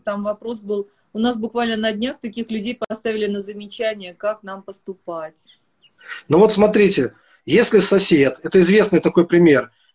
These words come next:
Speaker 2: взял перфоратор и, э, посреди ночи решил долбить стену, то это, для чего это все происходит? Это происходит для того, чтобы научиться тебе входить в покой.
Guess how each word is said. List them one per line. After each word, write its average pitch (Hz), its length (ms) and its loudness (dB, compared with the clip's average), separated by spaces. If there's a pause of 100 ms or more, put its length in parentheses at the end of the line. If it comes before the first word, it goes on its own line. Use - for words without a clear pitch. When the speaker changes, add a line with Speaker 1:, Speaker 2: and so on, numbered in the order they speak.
Speaker 2:
взял 139 380 4
перфоратор 156 760 0
и, 180 280 6
э, 160 80 4 (340)
посреди 190 380 2
ночи 160 400 4
решил 190 460 4 (220)
долбить 170 440 2
стену, 139 540 2 (380)
то 185 320 4
это, 208 460 2 (400)
для 170 140 2
чего 214 280 4
это 156 180 2
все 139 180 -4
происходит? 135 540 -2 (540)
Это 202 220 2
происходит 185 520 4
для 160 120 4
того, 190 380 2
чтобы 165 480 2
научиться 180 560 2
тебе 170 320 0
входить 156 320 -2
в - 80 -18
покой. 135 400 -2